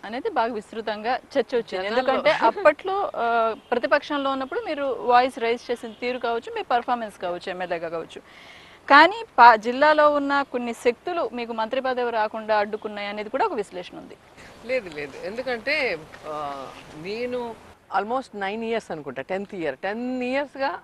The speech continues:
Speaker 2: జగన్ గారు పార్టీ పెట్టక ముందు నుంచి జగన్ గారితో ఉన్నా, పార్టీ పెట్టినప్పటి నుంచి జగన్ గారితో ఫాలో అవుతున్నా. And ప్రతి ఇన్సిడెంట్లో, ప్రతి ఒక్క పాదయాత్రలో కానీ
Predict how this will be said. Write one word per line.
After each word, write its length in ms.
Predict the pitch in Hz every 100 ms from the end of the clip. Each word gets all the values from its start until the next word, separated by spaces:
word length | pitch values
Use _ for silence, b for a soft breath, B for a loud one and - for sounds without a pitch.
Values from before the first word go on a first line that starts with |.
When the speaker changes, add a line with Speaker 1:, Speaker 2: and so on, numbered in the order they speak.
| 226 180
Speaker 2:
జగన్ 240 | 202 226
గారు 120 | 233
పార్టీ 300 | 214 196 208
పెట్టక 380 | 202 180 - 220
ముందు 280 | 214 220 233
నుంచి 280 | 240 247 247
జగన్ 260 | 214 208
గారితో 300 | 208 202 -
ఉన్నా, 140 | 196 262
పార్టీ 320 | 233 202 220
పెట్టినప్పటి 520 | 202 190 214 208 220
నుంచి 260 | 220 233 247
జగన్ 240 | 226 208
గారితో 300 | 208 196 -
ఫాలో 280 | - 185 185
అవుతున్నా. 360 | 185 190 202 311 B B B - 214
And 140 | 226
ప్రతి 280 | 214 220 302
ఇన్సిడెంట్లో, 840 | 277 262 226 247 247 226 240 247 b b b _ 220
ప్రతి 560 | 233 - 294 285 277
ఒక్క 220 | 262 - 254 226 220 202 196 214
పాదయాత్రలో 760 | 208 208 226 214 220 202 196
కానీ 380 | 185 185 185